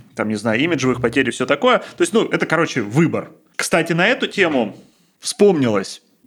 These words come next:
Я как-то анализировал всяких крутых, известных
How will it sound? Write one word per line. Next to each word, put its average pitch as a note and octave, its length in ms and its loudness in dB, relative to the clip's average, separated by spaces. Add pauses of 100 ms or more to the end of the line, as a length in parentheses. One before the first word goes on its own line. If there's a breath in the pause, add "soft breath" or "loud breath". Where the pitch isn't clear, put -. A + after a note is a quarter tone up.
Я D3+ 240 2
как-то E3 420 0
анализировал D#3+ 1120 0 (260)
всяких F3+ 580 0 (120)
крутых, D3 580 0
известных C#3 880 0